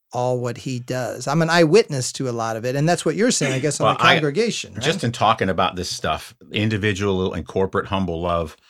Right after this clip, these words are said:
Speaker 2: I don't know if I wanna talk about it anymore today, 'cause now I'm feeling, man, I'm feeling conviction about a lot of things <laughs> just in the past week that I've said and done. Like, it's just a never-ending battle. You know, this is where the battle is. The battle is not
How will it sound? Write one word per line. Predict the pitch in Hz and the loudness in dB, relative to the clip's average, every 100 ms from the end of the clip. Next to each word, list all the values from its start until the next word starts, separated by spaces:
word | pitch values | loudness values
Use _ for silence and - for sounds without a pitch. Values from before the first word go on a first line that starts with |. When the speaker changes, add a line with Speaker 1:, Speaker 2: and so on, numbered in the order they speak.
| _ _ - - | _ _ -10 0
Speaker 2:
I | |
don't | 131 | 2
know | 151 | 2
if | 117 | 0
I | |
wanna | 113 104 | -2 -2
talk | 95 113 110 | -4 -4 -2
about | 98 92 90 | -2 -2 -2
it | |
anymore | 92 90 92 | -4 -4 -4
today, | 90 90 90 | -4 -6 -6
'cause | 87 92 | -6 -2
now | 117 | 2
I'm | 120 | 0
feeling, | 107 110 104 95 101 | -2 -4 -2 -2 -4
man, | 98 104 95 78 78 _ _ _ _ - | -4 -2 -2 -4 -8 _ _ _ _ -10
I'm | 98 | -8
feeling | - 139 117 | -2 0 0
conviction | 101 82 98 - 85 | -2 -4 -4 -4 -4
about | 80 85 | -4 -4
a | |
lot | 87 92 95 | -2 0 -2
of | - | -2
things | 110 117 - - - | 0 0 2 0 0
<laughs> | |
just | 160 143 | 0 2
in | 147 | 2
the | 127 | 2
past | 123 123 123 | 2 0 2
week | 104 120 127 | 0 0 0
that | 101 | -2
I've | 95 - | -4 -4
said | - 117 117 | 0 0 0
and | 95 85 | -2 0
done. | 117 123 | 2 2
Like, | 98 92 - - - - - - | 0 -2 -6 -20 -20 -20 -12 -2
it's | 123 | 0
just | 147 131 | 0 2
a | 120 | 4
never-ending | 127 120 110 120 113 101 95 _ _ - | 4 2 2 2 0 -2 -4 _ _ -4
battle. | 95 101 104 92 - _ _ | 2 2 4 0 -4 _ _
You | 101 | 0
know, | 117 | 2
this | 113 147 - | 4 2 0
is | 131 | 2
where | 135 | 2
the | 117 | 2
battle | 101 104 101 95 | 2 0 0 -2
is. | 90 85 | -4 -6
The | - | -4
battle | 92 123 139 127 | 4 6 6 2
is | 113 | 2
not | 117 113 | 4 2